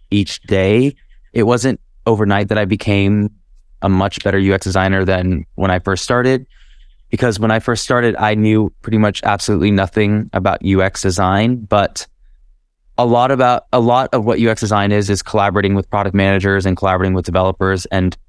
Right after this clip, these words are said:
ne-, doing a lot of that negotiating and balancing in order to come up with a really great solution. And what I've noticed is I've, especially, I think I noticed a huge transi-,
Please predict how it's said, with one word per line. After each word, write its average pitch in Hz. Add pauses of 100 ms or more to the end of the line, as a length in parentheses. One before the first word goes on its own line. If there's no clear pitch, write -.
(140)
ne-, 101
doing 110
a 101
lot 101
of 95
that 104
negotiating 98
and 90
balancing 95
in 95
order 95
to -
come 95
up 90
with 92
a 92
really 92
great 92
solution. 131 (720)
And 101 (320)
what 117
I've 113
noticed 104
is 95 (460)
I've, 107 (640)
especially, 170
I 143
think 196
I 175
noticed 123
a 123
huge 110
transi-, 98